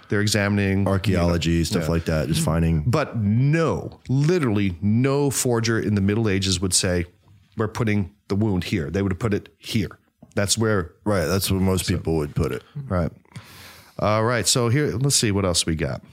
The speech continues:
Speaker 1: The actual cloth itself, a very distinct weaving pattern. It's called a three-over-one herringbone pattern. And it's like a chevron. It's shaped like this, and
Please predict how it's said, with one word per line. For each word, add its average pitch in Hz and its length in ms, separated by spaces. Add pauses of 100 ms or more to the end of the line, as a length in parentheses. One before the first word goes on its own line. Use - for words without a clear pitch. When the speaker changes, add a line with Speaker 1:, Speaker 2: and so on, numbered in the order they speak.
(920)
Speaker 1:
The 117 140
actual 127 600 (600)
cloth 120 340
itself, 123 520 (1120)
a 120 80
very 147 460
distinct 123 560 (100)
weaving 98 480
pattern. 87 420 (340)
It's - 120
called 110 180
a - 40
three-over-one 120 960
herringbone 92 640
pattern. - 400 (440)
And 120 60
it's 110 140
like 135 100
a 101 140
chevron. 85 500
It's 78 80
shaped 117 240
like 92 180
this, 101 300 (380)
and 98 240